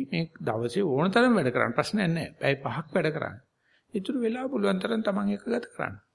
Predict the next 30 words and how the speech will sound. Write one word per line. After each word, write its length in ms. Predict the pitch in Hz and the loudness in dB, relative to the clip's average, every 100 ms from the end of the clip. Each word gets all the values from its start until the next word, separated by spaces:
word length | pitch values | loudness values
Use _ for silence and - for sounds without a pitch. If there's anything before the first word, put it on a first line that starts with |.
| _ _ _ _ - | _ _ _ _ -2
පැය 100 | 143 | 0
අටක් 300 | 123 175 170 | 4 4 4
ගත 180 | 165 123 | 4 2
කරන්න. 280 | 107 95 90 _ _ _ _ - | 0 -4 -6 _ _ _ _ -2
පැය 120 | 151 | 4
දොළහක් 400 | 143 170 175 208 | 8 10 10 6
ගත 180 | 175 131 | 4 0
කරන්න. 300 | 107 95 - _ _ _ 196 | 0 -4 -6 _ _ _ -4
ඊටු 140 | 180 | -2
ටික 200 | 202 226 | 0 0
තමන් 340 | 208 220 220 | 0 0 0
එක 100 | 220 | 0
ගත 180 | 208 214 | 0 0
කරන්න. 200 | 240 254 | 0 0
එතකොට 260 | 254 269 247 240 | 0 0 -2 -2
තියෙනවා 360 | 240 214 180 | -2 0 2
මේ 260 | 156 147 147 | 0 0 -2
අදුක්කම 460 | 139 127 139 - 120 | -2 0 0 0 -2
සුඛය. 280 | 120 123 127 | -2 -6 -4
අන්න 220 | 123 139 | 0 0
එදාට 420 | 127 120 160 190 190 | 0 2 4 4 4
තේරෙනවා 460 | 143 110 117 127 | 2 2 0 0
මේක 180 | 131 127 | 0 0
දන්නව 480 | 123 120 147 185 220 | 2 2 4 6 6
නම් 240 | 214 151 131 | 4 4 2
සැපයි. 460 | 123 - 104 107 143 - _ _ _ _ _ | 2 2 0 0 -4 -10 _ _ _ _ _
නොදන්නවා 460 | 143 147 165 151 127 | 2 6 4 4 2
නම් 160 | 147 | 2
ඒකත් 300 | 139 131 147 - | 0 0 -2 0
කඹරනවා. 500 | 131 117 95 - | -2 0 -2 -6